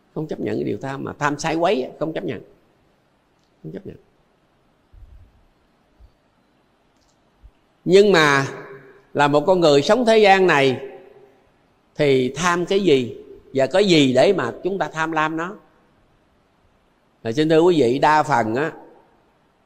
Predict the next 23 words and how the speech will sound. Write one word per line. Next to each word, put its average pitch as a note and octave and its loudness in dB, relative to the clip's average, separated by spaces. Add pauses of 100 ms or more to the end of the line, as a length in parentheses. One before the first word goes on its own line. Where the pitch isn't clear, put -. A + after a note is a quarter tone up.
(560)
là A#2+ -2
có E3+ 2
năm E3 0
điều B2 2
để B2 -2
tham. C#3+ -2 (1700)
Năm D#3 -4
điều A#2 -2
để A#2 -6
tham. C#3+ -14 (1040)
Một C3+ 2
là C#3 4
tham F3 -2
danh, F3+ 2 (480)
hai D#3+ 0
là C3+ 2
tham E3 -2
lợi, C3+ 2 (720)
ba D#3 2
là, G#2+ -4 (960)
là G#2 -8
tham D#3 -8
sắc, - -6